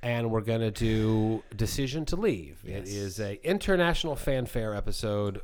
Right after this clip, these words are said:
Speaker 1: as, again, we're trying to cram all these
Speaker 2: These
Speaker 1: award
Speaker 2: are, these are
Speaker 1: films
Speaker 2: films
Speaker 1: in.
Speaker 2: that are getting the awards and are getting buzzed about and all that, so we're trying to fit in as many as we can before, uh, we, we need to proclaim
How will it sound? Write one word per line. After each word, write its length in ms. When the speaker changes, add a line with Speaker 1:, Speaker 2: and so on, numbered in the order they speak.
Speaker 1:
as, 280
again, 500
we're 80
trying 280
to 60
cram 440
all 180
these 220
Speaker 2:
These 200
Speaker 1:
award 200
Speaker 2:
are, 20
these 180
are 120
Speaker 1:
films 60
Speaker 2:
films 260
Speaker 1:
in. 60
Speaker 2:
that 100
are 40
getting 280
the 80
awards 540
and 120
are 60
getting 400
buzzed 320
about 320
and 100
all 80
that, 180
so 140
we're 140
trying 260
to 60
fit 240
in 160
as 100
many 280
as 120
we 80
can 300
before, 480
uh, 220
we, 220
we 120
need 180
to 60
proclaim 680